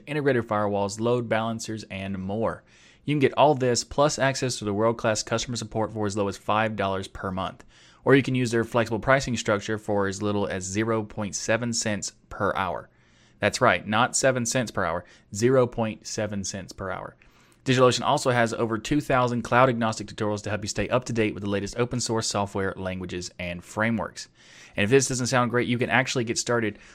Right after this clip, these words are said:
with a one hundred dollar credit that gives you two months for free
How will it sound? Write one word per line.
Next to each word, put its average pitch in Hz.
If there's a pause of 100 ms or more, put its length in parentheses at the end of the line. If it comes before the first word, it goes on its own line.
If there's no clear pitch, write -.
(120)
with 117
a 110
one 131
hundred 147
dollar 135
credit 110 (640)
that 113
gives 113
you 110
two 151
months 147
for -
free 101